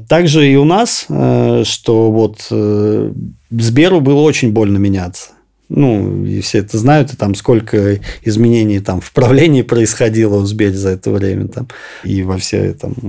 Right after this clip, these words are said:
экосистеме. Но эти изменения проходят и постепенно приводят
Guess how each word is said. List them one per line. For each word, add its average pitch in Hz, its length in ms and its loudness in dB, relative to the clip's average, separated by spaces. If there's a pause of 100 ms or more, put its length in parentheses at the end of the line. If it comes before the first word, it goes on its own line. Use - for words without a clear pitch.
(140)
экосистеме. 101 640 -4
Но 123 460 2 (240)
эти 139 220 2
изменения 123 500 2
проходят 156 640 0
и - 80 -10
постепенно - 440 0
приводят 123 420 0